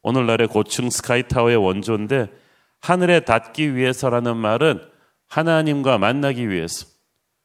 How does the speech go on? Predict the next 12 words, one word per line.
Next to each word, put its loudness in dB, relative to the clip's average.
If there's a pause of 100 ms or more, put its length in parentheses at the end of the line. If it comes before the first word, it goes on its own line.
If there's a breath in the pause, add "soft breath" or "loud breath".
(280)
우리도 0
하나님의 2
레벨에 2
올라갈 4 (220)
수 -4
있다는 2
걸 4
보여주기 2
위해서였어요. -4 (880)
하나님께 -2
대한 0
도전이죠. -2